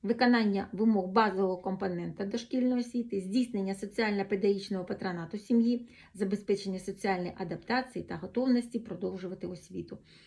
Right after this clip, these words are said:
Відповідно до положення про дошкільний навчальний заклад, затвердженого постановою Кабінету Міністрів України від дванадцятого нуль третього дві тисячі третього за номером триста п'ять,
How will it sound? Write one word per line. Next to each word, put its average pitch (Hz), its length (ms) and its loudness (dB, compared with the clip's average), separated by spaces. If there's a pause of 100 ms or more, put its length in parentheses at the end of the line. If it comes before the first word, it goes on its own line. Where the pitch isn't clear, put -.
(160)
Відповідно 285 480 2
до 240 160 2
положення 214 520 0
про 233 140 -4
дошкільний 220 460 -2
навчальний 208 460 -2
заклад, 202 380 -6 (320)
затвердженого 220 640 2
постановою 214 500 0
Кабінету 202 540 0
Міністрів 202 440 -2 (300)
України 208 480 2
від 208 140 0
дванадцятого 202 580 0
нуль 202 80 -2
третього 202 400 -2
дві 202 100 -2
тисячі 202 280 -2
третього 196 400 -2
за 196 100 -2
номером 196 300 0
триста 202 360 -2
п'ять, 190 300 -6